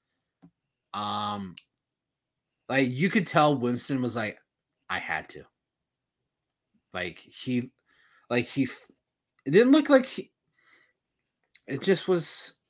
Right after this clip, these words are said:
like, you could just see the heartbreak in Shannon's eyes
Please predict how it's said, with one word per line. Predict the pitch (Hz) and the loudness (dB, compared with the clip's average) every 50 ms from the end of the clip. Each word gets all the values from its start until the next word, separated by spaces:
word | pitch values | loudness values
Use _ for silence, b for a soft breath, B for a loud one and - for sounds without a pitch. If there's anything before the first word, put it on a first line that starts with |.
| _ _ _ _ _ _ - | _ _ _ _ _ _ -8
like, | - 131 131 131 | -6 -4 -2 -2
you | 165 165 | -2 -2
could | - 190 156 | -2 -2 -2
just | 143 165 151 - _ _ - | -2 -4 -6 -6 _ _ -12
see | - - - - 139 135 135 | -8 -4 -2 0 2 2 2
the | 127 131 117 | 2 0 -2
heartbreak | - 110 110 104 - - 107 101 98 95 82 - - - | -2 -4 -4 -4 -4 -6 -6 -6 -6 -6 -8 -12 -16 -16
in | 101 95 | -14 -12
Shannon's | 90 - 107 98 98 98 90 82 | -10 -10 -10 -8 -10 -10 -10 -8
eyes | 98 95 92 87 78 - - - | -8 -6 -6 -8 -8 -12 -18 -20